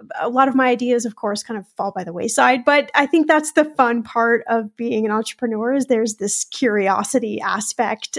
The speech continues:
and I just, I just love it. And so I'm really excited to talk to you about all things entrepreneurship.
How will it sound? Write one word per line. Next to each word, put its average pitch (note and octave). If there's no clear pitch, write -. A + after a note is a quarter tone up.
and G#3+
I C4
just, D4
I C#4+
just D4+
love B3+
it. A3+
And C4
so C#4+
I'm C4+
really E4+
excited B3
to A#3+
talk A3
to A#3+
you A#3
about G#3+
all A#3+
things A#3+
entrepreneurship. A#3